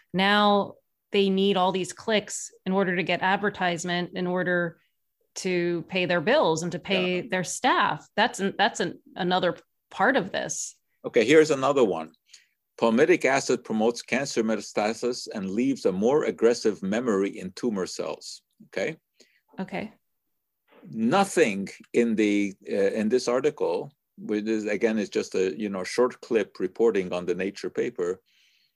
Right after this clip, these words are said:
Speaker 2: does not mention mice. It does not use the word mice.
Speaker 1: Mm-hmm.
Speaker 2: I, you know, this is, is totally irresponsible, because
Speaker 1: Right.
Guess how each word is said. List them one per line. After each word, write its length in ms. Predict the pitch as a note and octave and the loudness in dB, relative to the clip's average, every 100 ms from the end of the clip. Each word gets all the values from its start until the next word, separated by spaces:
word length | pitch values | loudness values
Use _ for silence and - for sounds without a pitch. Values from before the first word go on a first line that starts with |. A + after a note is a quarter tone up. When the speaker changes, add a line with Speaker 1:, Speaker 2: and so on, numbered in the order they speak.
| _ _ _ _ | _ _ _ _
Speaker 2:
does 240 | F3 G3 F3+ | 4 4 4
not 240 | F3 D#3+ | 2 2
mention 720 | C#3 D#3 G3 F#3+ C#3 C3 C#3 A#2+ | 0 0 0 -2 -4 -4 -6 -8
mice. 420 | B2 C#3+ F3+ C3+ | -2 2 4 2
It 100 | A#2 | 0
does 180 | G#2+ B2+ | 0 0
not 220 | C#3+ C3 A#2+ | -2 -6 0
use 320 | A#2+ F#3+ D#3+ | 2 2 2
the 100 | C#3+ | 2
word 360 | C3+ D#3 D#3 A#2 | 4 4 4 -2
mice. 460 | C3 C#3+ F3+ - - _ _ _ _ _ _ _ _ _ _ _ _ _ | -6 -4 -4 -8 -14 _ _ _ _ _ _ _ _ _ _ _ _ _
Speaker 1:
Mm-hmm. 380 | G#3 G#3+ G3 F#3 - _ _ _ _ - | 0 2 0 -4 -10 _ _ _ _ -8
Speaker 2:
I, 380 | A#2+ B2+ C3 C3 | -4 -4 -4 -8
you 160 | - B2 | -4 -2
know, 120 | A2+ | 0
this 220 | D3 - | -2 -2
is, 180 | A#2+ - | -2 -2
is 340 | A2 G#2+ G#2+ | -4 -4 -4
totally 360 | - G3 C3 G#2 | -2 0 2 2
irresponsible, 960 | F2+ F#2 - F2+ F2 - - F2 - - _ _ _ _ _ _ _ _ - - | 2 0 -2 -8 -8 -8 -6 -4 -6 -16 _ _ _ _ _ _ _ _ -20 0
because 180 | - - | 0 6
Speaker 1:
Right. 300 | D4 A3+ | 6 6